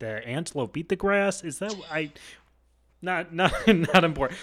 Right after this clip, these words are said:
From a scientific standpoint, we can't prove that one. However, uh, we, you get to a point in which maybe there are too many lions and there's not enough antelope. And that can be an issue, because then some of the lions will starve.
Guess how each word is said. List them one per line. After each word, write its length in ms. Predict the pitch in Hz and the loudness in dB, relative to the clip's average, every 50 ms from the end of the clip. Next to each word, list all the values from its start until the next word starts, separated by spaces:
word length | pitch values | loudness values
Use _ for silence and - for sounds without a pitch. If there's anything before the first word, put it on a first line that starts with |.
| - - | -6 -2
From 160 | 185 185 190 | 0 0 2
a 40 | - | 4
scientific 520 | - 214 208 208 - 208 202 202 196 190 | 6 6 6 6 4 2 2 2 2 0
standpoint, 480 | - - 202 190 190 185 - 190 175 147 | 0 0 2 2 2 2 0 -2 -2 -2
we 80 | 143 | 0
can't 240 | - 190 190 185 - | 2 2 2 2 2
prove 220 | - 160 151 143 | 2 2 2 2
that 180 | 143 147 143 151 | 2 2 2 2
one. 240 | 151 147 143 147 147 - - - - - - - | 0 -2 -2 -2 -4 -10 -16 -20 -20 -20 -18 -16
However, 1120 | - - 180 175 175 175 180 180 - - - 202 220 226 226 185 147 123 123 127 147 - - - _ - - - - - - | -6 0 4 4 4 4 2 0 -6 -4 -2 2 2 2 2 2 2 2 4 2 2 0 -4 -12 _ -20 -20 -20 -14 -4 0
uh, 220 | 156 160 160 160 160 - - - 196 190 165 | 2 2 2 2 0 -6 -12 -14 -12 -4 0
we, 80 | 196 214 | 0 0
you 340 | 202 190 185 170 190 196 | 0 -2 0 2 4 4
get 220 | 175 143 220 247 - | 4 2 0 -2 0
to 100 | 226 240 | -2 -2
a 60 | 185 | -2
point 320 | - - - 220 214 202 | -2 -4 -4 -2 0 0
in 80 | 180 160 | 0 0
which 260 | 160 160 147 - - | 0 -2 -2 -4 -6
maybe 320 | 143 143 160 170 175 170 185 | -4 -2 0 0 0 0 0
there 200 | 160 160 143 131 | 0 2 2 4
are 180 | 127 123 123 | 2 2 2
too 260 | 123 - - - 247 | 0 -4 -4 -2 0
many 180 | 269 262 190 156 | 0 2 2 2
lions 600 | 143 127 117 113 117 120 127 156 185 196 190 - | 2 2 0 0 0 0 0 0 -2 -4 -8 -8
and 280 | - 135 127 135 139 143 | -6 -4 -4 -2 -2 -2
there's 200 | 147 143 139 131 | -2 -2 -2 -4
not 200 | 127 117 120 123 | -2 0 0 0
enough 360 | 127 131 143 151 - - - | 0 -2 -2 -4 -4 -6 -6
antelope. 420 | 185 190 - - - 120 104 - - - | -6 -4 -4 -4 -6 -10 -14 -12 -6 -2
And 500 | 180 185 185 175 170 170 160 - - - - - | 2 2 2 2 2 0 -2 -4 -6 -10 -2 0
that 180 | 214 233 220 | 0 0 2
can 120 | - 226 190 | 0 -2 0
be 120 | 160 156 | 0 0
an 80 | 170 214 | 0 0
issue, 340 | 262 240 - 151 143 170 180 | -2 -2 -2 -2 -2 -2 -2
because 320 | 165 151 147 151 139 123 | -2 -4 -4 -4 -4 -2
then 160 | 139 143 147 | -2 -2 -2
some 300 | 143 - 135 135 139 147 147 | -2 -4 -6 -6 -8 -6 -4
of 140 | 147 139 | -4 -4
the 60 | 131 135 | -2 -2
lions 240 | 123 127 139 120 | -2 -2 -2 -2
will 60 | 143 143 | -2 -4
starve. 520 | - - - 233 180 120 104 101 - - | -4 -2 0 0 0 0 -2 -4 -8 -12